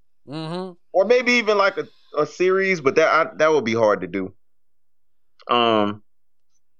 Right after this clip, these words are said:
Speaker 2: I don't know, man. That's a good question.
Speaker 1: That is
Speaker 2: I know
Speaker 1: a
Speaker 2: they put, they
Speaker 1: very
Speaker 2: came
Speaker 1: good
Speaker 2: out with a
Speaker 1: question.
Speaker 2: trash. I mean, people, it was a trash movie, but Assassin's Creed, you know, I'm just a fan. Like, it, you know, video game movies are hard to do, man. That's,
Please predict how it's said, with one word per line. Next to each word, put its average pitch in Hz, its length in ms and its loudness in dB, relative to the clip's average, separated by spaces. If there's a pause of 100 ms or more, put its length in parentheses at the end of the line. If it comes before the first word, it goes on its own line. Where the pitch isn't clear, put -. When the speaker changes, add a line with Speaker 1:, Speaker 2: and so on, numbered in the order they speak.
(800)
Speaker 2:
I 175 120 -6
don't 240 120 -2
know, 240 140 2
man. 180 140 2
That's 214 160 0
a 175 40 -2
good 156 160 -2
question. 131 500 0 (200)
Speaker 1:
That 180 120 8
is 208 80 8
Speaker 2:
I 226 80 4
know 214 40 6
Speaker 1:
a 185 40 8
Speaker 2:
they 165 80 2
put, - 180 -2
they 143 100 4
Speaker 1:
very 120 100 0
Speaker 2:
came 190 140 2
Speaker 1:
good 180 80 2
Speaker 2:
out 165 120 2
with 135 100 2
a - 20 -4
Speaker 1:
question. - 160 -6
Speaker 2:
trash. 139 260 0 (340)
I 156 60 -2
mean, 175 140 -4
people, 175 340 -10 (200)
it 151 160 -6
was 143 160 -4
a 120 40 -10
trash 113 360 0
movie, 110 280 0
but 98 120 2
Assassin's 101 460 -2
Creed, 90 400 -4
you 117 100 -2
know, 85 280 0 (560)
I'm 101 100 -6
just 92 180 -6
a 90 60 -2
fan. 82 420 0
Like, 85 200 0
it, 92 160 0
you 87 160 0
know, 85 100 2
video 95 320 2
game 82 240 2
movies 78 300 -2
are 76 80 0
hard 80 240 2
to 71 40 -6
do, 82 280 -2
man. 78 280 -2 (360)
That's, 131 220 0